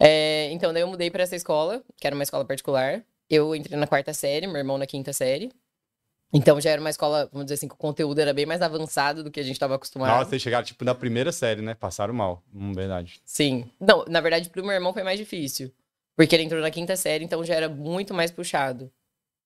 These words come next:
Speaker 1: Sei lá, tô falando por ele também, nem sei. Na quarta
Speaker 2: Ele reprovou?
Speaker 1: <laughs> N-, não, mas no meio disso ele saiu da escola e mudou.
Speaker 2: Sim, tava pesado.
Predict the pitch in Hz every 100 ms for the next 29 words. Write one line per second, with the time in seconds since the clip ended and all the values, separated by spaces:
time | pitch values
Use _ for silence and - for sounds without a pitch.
0 | _ _ - 170 160 135 - 139 139 156
1 | 143 120 127 123 120 131 - 123 - _
2 | - - _ - 156 - 180 170 - -
3 | - 123 120 110 110 104 127 131 - -
4 | - _ _ _ - 156 - - 190 214
5 | 202 180 165 180 175 165 170 185 160 160
6 | 175 175 180 170 175 156 143 143 139 143
7 | 110 - 101 98 104 107 104 90